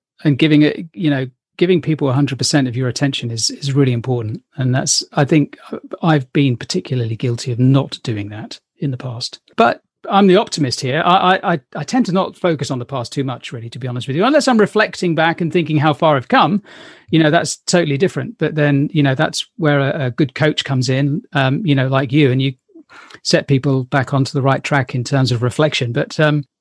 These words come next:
I wanted to ask one last question because, you know, you've got, I, your, your children probably are similar ages to mine. And you said that they, they missed their senior year last year. So they would, they, they must have been sixteen?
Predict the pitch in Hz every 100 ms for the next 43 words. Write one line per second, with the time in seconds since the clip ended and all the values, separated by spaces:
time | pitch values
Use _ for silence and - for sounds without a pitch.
0 | _ _ _ _ - 175 226 233 214 180
1 | - 175 165 147 - 139 - 123 127 147
2 | 127 - - 196 147 131 135 127 170 165
3 | - 294 165 311 302 180 165 170 165 185
4 | 165 _ - 185 156 151 - 175 165 143
5 | 143 135 - - - 151 143 139 120 -
6 | 127 120 113 131 _ _ - 143 127 165
7 | 151 160 143 131 147 147 151 165 139 -
8 | 151 135 135 143 151 139 127 - 151 123
9 | 151 156 165 160 - - 170 143 _ -
10 | - - - _ _ 170 160 165 - 135
11 | 156 143 - - - 180 208